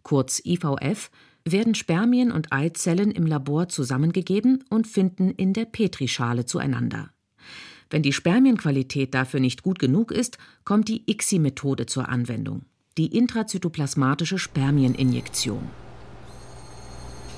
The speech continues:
Diehl arbeitet am Mikroskop, um die nur punktgroße Eizelle und die noch winzigeren Spermien überhaupt sehen zu können. In das Schälchen mit Ei- und Samenzellen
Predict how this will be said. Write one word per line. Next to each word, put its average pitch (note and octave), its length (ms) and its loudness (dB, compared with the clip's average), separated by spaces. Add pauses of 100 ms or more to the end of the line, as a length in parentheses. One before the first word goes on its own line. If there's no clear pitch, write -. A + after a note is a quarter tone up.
(340)
Diehl B3 320 6
arbeitet G3 580 2
am E3+ 120 4
Mikroskop, D#3+ 640 0 (300)
um E3 140 2
die F3 140 4
nur F3 160 4
punktgroße F#3 920 2
Eizelle F3 600 4
und C#3 280 2
die B2+ 100 4
noch B2+ 260 2
winzigeren D3+ 640 6
Spermien D#3 640 4
überhaupt D#3 440 0
sehen G#3+ 260 6
zu - 120 -2
können. A2 380 -2 (920)
In G3 100 6
das G3+ 240 4
Schälchen A#3+ 560 4
mit - 280 0
Ei- E3 340 2
und C#3 180 2
Samenzellen F3 840 4